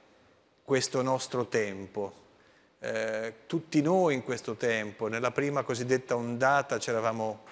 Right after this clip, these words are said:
posti obiettivi e propositi.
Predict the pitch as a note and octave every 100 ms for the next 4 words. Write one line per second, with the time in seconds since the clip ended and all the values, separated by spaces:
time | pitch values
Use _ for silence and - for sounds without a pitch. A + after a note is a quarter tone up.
0 | - - - _ - C3 B2 - C3+ A#2+
1 | B2 A#2 - D3 C#3+ B2 A#2 A2 G#2 A2
2 | G2 G2 G#2 - G#2